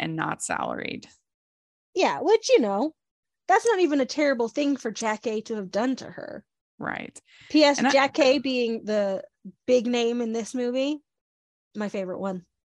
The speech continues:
Speaker 1: Mm. But I
Speaker 2: Like,
Speaker 1: wish
Speaker 2: 'cause we
Speaker 1: that
Speaker 2: had Billy Baldwin and Vivica A. Fox, and then Jack
Speaker 1: Right.
Speaker 2: A, and then also Tom Arnold.
Speaker 1: Right. Yeah, you're right.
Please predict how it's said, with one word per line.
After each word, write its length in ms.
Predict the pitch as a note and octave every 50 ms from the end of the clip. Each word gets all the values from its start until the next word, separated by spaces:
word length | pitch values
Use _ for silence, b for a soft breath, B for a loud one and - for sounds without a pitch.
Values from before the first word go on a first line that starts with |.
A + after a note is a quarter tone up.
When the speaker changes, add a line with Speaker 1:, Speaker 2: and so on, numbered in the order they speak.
| _ _ _ _ _ _ _ _ _ _ -
Speaker 1:
Mm. 340 | E3+ E3 D#3+ D#3 D3+ D3+ B B B B B B B _ -
But 120 | C4+ D4
I 40 | D#4
Speaker 2:
Like, 80 | D#4+ D4+ F#4+
Speaker 1:
wish 20 | F#4+
Speaker 2:
'cause 100 | F#4+ D#4
we 80 | F4+ F4+
Speaker 1:
that 60 | F#4
Speaker 2:
had 120 | E4+ C4
Billy 260 | - E4+ D#4+ D#4+ E4 D4
Baldwin 520 | - C4 B3 A#3+ A#3+ A3+ A#3 A#3 A#3 A3+
and 120 | A3+ A3
Vivica 380 | G3+ A3 G#3 G#3+ G#3 A3+ A3+ G#3+
A. 20 |
Fox, 480 | A3 - - F#3 F#3 F#3 F#3 - - -
and 160 | - E3+ E3
then 160 | E3 E3 E3
Jack 200 | D#3+ D#3+ - -
Speaker 1:
Right. 100 | D#3 D#3
Speaker 2:
A, 300 | B3 A#3 A3 G#3 G3+ G#3 -
and 180 | - G#3 G#3+
then 140 | G#3 G#3 G#3+
also 340 | - G#3 G#3 G3+ - A3 G3+
Tom 280 | F#3 - G#3 G3 F#3+ F#3
Arnold. 540 | F#3 F#3 F#3 G3 G3+ G#3+ A3 A3+ A3+ - _ _ _ _ _ _ _ _ _ _ _
Speaker 1:
Right. 640 | - E3 E3 D#3+ D#3 D#3 D3+ D3+ D3+ D3 D3 - _ -
Yeah, 220 | E3 D#3+ D3+ D3
you're 180 | D3 D3 D3+ D3
right. 300 | D3 D3 D3 D3 -